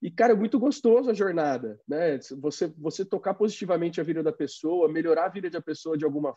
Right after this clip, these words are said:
forma, é muito satisfatório, né? Aí a pessoa começa, a, a, o, o valor começa a voltar, né?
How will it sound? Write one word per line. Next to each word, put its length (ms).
forma, 440
é 120
muito 340
satisfatório, 920
né? 280
Aí 340
a 60
pessoa 380
começa, 840
a, 400
a, 100
o, 320
o 40
valor 400
começa 340
a 40
voltar, 520
né? 200